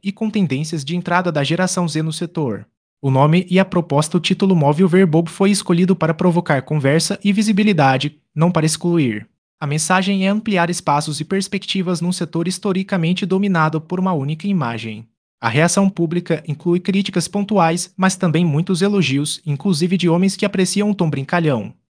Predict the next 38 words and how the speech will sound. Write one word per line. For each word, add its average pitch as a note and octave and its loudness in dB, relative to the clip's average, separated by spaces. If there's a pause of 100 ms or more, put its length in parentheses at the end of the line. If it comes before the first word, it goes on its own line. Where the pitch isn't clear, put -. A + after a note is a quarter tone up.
(180)
Ao A#2 -4
mesmo D#3 -2
tempo, G3 -4 (240)
a F3 -2
agenda F#3 0
por G3 -4
mais D#3+ -2
equidade D3+ -2
passa D#3 -4
por E3 -6
questões D3+ -8
práticas D3+ -2
como F3 -6
equipamentos F3+ -2
adequados. C3+ -4 (200)
Iniciativas E3+ -4
sobre F#3+ -2
A F#3+ -2
P F#3 -4
I D#3 -2
feminino F#3 -2
projetado F3 -2
para E3+ -4
profissionais F3+ -4
ilustram F3+ -4
como G#3 -4
tornar E3+ 0
o F3 -2
ambiente D3+ -4
de E3 -2
trabalho C#3+ -4
mais C#3 -4
acolhedor. C3+ -4 (340)
Como A#3 0
aproveitar E3 0
a C#3 2
revista? C#3 -2 (140)
Um. A#2 -6